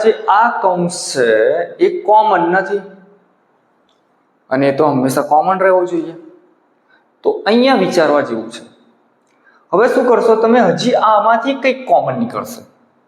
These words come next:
તો અહીંયા વિચારવાનું છે,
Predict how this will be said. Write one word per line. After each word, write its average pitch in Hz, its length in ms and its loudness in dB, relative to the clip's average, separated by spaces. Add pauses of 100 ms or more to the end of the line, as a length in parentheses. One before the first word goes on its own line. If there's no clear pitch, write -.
(1300)
તો - 160 -12
અહીંયા 202 280 2
વિચારવાનું 123 580 0
છે, 123 100 -10